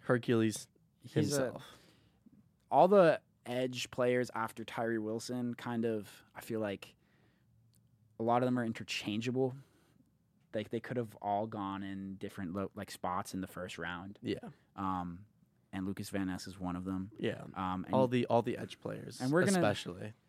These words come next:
Speaker 2: Yeah, 'cause it's just deep. Like, these are all first round talents.
Speaker 1: Oh yeah, a hundred percent. Like
Speaker 2: Uh,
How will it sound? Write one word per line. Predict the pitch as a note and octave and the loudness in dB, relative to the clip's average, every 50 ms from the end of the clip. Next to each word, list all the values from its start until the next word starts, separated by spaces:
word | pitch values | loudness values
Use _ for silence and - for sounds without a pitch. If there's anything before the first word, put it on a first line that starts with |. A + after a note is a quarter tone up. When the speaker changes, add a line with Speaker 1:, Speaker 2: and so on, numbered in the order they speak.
| _ _ _ _ _ | _ _ _ _ _
Speaker 2:
Yeah, | - B2+ C#3 C3+ A#2 G#2+ G#2 G2+ - - | -2 2 2 4 2 2 -2 -4 -6 -6
'cause | - C#3 D3+ | -4 -2 -2
it's | D#3+ - - | -2 -2 -4
just | G3 F#3 - - - - C#3+ B2 G#2 | -4 -4 -6 -8 -12 -12 -12 -8 -2
deep. | - A#2 C3 D3+ - - - - | 0 0 0 0 -2 -4 -8 -8
Like, | A2+ A#2 A2+ - | -6 -6 -4 -2
these | C3 C#3+ C#3+ D3 | -2 0 2 2
are | C#3+ A2+ | 4 4
all | A2 B2 A#2+ | 4 2 0
first | - - A#2 A#2 - - | 0 0 -2 -2 -2 -2
round | A2+ G#2 G#2+ - | -4 -4 -4 -4
talents. | - - G2 G#2 A2+ A2 G2 - | -6 -6 -4 -4 -4 -6 -6 0
Speaker 1:
Oh | - C3+ A2 F#2+ | 2 2 2 2
yeah, | E3 D3+ - - - A2+ - - - | 0 -6 -8 -8 -10 -10 -10 -8 -6
a | A#3 | -6
hundred | F3+ - - D3+ G#2+ G#2 - | -2 0 0 -2 -2 -4 -8
percent. | - F#3 - - F3+ F3+ - | -12 -14 -12 -12 -12 -8 -4
Like | A#2 A#2 | -2 -2
Speaker 2:
Uh, | A2+ A2 G#2+ G#2+ G#2 G2+ G2+ F#2+ | 0 0 0 0 -2 -2 -2 -4